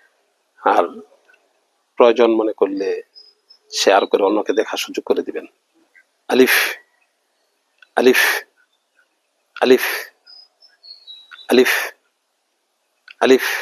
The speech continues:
আমার সাথে উচ্চারণ করেন, আলিফ, আলিফ, আলিফ, আলিফ।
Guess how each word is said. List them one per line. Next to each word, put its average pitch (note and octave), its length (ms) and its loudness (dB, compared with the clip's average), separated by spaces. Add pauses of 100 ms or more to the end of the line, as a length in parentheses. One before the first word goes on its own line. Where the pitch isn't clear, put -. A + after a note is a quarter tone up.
(680)
আমার A#2 180 2
সাথে - 240 0
উচ্চারণ C3 360 2
করেন, G2 200 0 (360)
আলিফ, B2+ 220 2 (1300)
আলিফ, C3 240 2 (1500)
আলিফ, B2+ 220 4 (1600)
আলিফ। C3 220 4